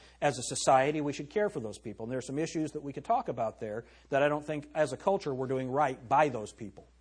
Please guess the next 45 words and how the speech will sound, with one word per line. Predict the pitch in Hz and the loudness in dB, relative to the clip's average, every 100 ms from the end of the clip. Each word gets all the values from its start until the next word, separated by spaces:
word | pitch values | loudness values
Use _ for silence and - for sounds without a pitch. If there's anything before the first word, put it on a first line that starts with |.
| 90 | -18
okay? | - 127 131 - - - - - _ _ _ - _ _ _ 190 | -4 -4 -4 -8 -20 -20 -20 -20 _ _ _ -20 _ _ _ 2
But | 185 | 6
the | |
majority | 180 208 302 277 | 6 8 8 8
of | 185 156 | 6 6
those | 156 - | 4 4
people | 185 170 135 143 | -2 0 -2 -2
that, | 131 151 | -4 -2
that | 143 139 | -2 -2
you | 135 | -4
see, | 120 - 190 123 113 - | -2 4 4 4 -6 -2
it's | 180 180 | -2 0
because | 175 - 247 175 | -4 0 2 2
of | 139 | 0
some | 156 139 | -2 -2
kind | 139 143 | -4 -4
of | |
substance | - 170 170 123 113 | -4 -4 -6 -10 -10
abuse. | 95 - - 180 | -14 -16 -10 2
Now, | |
how | 220 | 4
many | 311 | 6
of | 185 | 6
you | |
know | 165 147 | 6 8
that | 131 117 | 8 6
already? | 110 110 113 92 - - - _ - - - - - | 2 2 0 -2 -14 -20 -20 _ -20 -20 -20 -20 4
So | 208 | 8
when | 208 | 10
the | 180 | 10
Bible | 143 208 330 349 190 | 12 12 12 12 6
says | - 214 214 190 | 6 6 8 8
that | 170 | 4
it | 160 | 4
will | 143 | 4
bring | 123 139 202 254 | 2 4 4 4
you | 196 | 4
to | 131 | 4
rags, | 120 123 131 107 87 90 92 - - _ _ _ _ _ _ _ _ | 2 4 6 4 0 -10 -12 -12 -14 _ _ _ _ _ _ _ _
that's | 262 208 | 0 0
exactly | 131 196 214 254 170 | 2 4 4 4 4
what | 147 | 4
it's | 127 - | 0 0
talking | 208 220 151 | 0 0 -4
about. | 113 113 | -2 -2